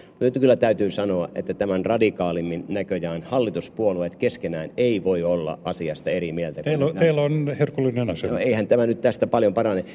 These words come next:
Speaker 1: Mitä tulee vielä siihen omistajaohjaukseen, niin sen tapaisissa asioissa, missä valtio on enemmistöomistaja, jos se kysy-, kysymys on esimerkiksi siitä, <clears throat> että pitääkö valtio nämä laivat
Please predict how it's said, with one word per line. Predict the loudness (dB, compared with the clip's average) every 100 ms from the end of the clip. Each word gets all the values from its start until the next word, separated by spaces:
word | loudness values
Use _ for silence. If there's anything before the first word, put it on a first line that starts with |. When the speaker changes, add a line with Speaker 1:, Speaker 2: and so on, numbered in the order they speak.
| 0
Speaker 1:
Mitä | 2 2
tulee | 4 6 6 4
vielä | 4 4
siihen | 2 2 2 0
omistajaohjaukseen, | -2 0 0 2 0 -2 -4 -4 -4 -2
niin | -4 -6 -8 -16
sen | 2 2 4
tapaisissa | 0 0 -2 -2 -2 -2
asioissa, | 0 -2 -2 -6 -8 -6
missä | -6 -4
valtio | 0 0 0
on | 0
enemmistöomistaja, | 0 0 -2 -2 0 -2 -4 -8 -8 -12 -20 -12 -4
jos | -2
se | 0
kysy-, | 0 0 -4
kysymys | 0 2 0 -2
on | 0
esimerkiksi | 0 0 -2 -4 -6 -8 -10
siitä, | -6 -6 -6 -6 -8 -8 -6
<clears throat> | -2 0 -2
että | -4 0
pitääkö | 2 4 2 2 2
valtio | 2 2 0 0 -2 -2
nämä | -2 -2 0
laivat | 2 2 0 -4 -6